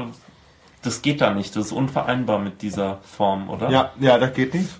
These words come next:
Speaker 1: Ach,
Speaker 2: Wein,
Speaker 1: schade.
Speaker 2: also es geht nur, äh, Spiritus oder Bier. Und, äh,
Speaker 1: Spiritus.
Speaker 2: <laughs> ähm,
Speaker 1: Schmeckt auch gleich, ne? So, ähm,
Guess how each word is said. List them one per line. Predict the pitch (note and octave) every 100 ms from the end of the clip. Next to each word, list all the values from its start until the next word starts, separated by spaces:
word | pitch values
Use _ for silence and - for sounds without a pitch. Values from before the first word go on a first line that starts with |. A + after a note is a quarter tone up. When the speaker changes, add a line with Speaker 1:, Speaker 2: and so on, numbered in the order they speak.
| -
Speaker 1:
Ach, |
Speaker 2:
Wein, | B2 D3 D#3+
Speaker 1:
schade. | G2 G#2+
Speaker 2:
also | C3 C3
es | C#3
geht | D3+ D#3
nur, | D3+ E3+ E3+ D#3+ C#3 C#3 C3+
äh, | - - -
Spiritus | - F3 F#3 F#3+ F#3+ G3+ - - -
oder | C#3+ D3
Bier. | C#3+ G#2+ E2 - _ _ - - -
Und, | A#2 A#2+ A2+
äh, |
Speaker 1:
Spiritus. | C#3+ D3+ C#3+ - - G2 - - C4+ C4+ -
Speaker 2:
<laughs> | C#3 D3+ C#3 - E3 - - - - C3+ - - C#4 - D3 D3+ D3+ -
ähm, | C3+ C3+ C3 C3 - - -
Speaker 1:
Schmeckt | - F3+ C#3+ -
auch | G#2+ G#2+
gleich, | - A2+ A#2+ B2+ -
ne? | G#2+ C3 - E3 F#3+ - D3 -
So, | G#2+ G#2+ - - - - -
ähm, | A2+ A2+ A2+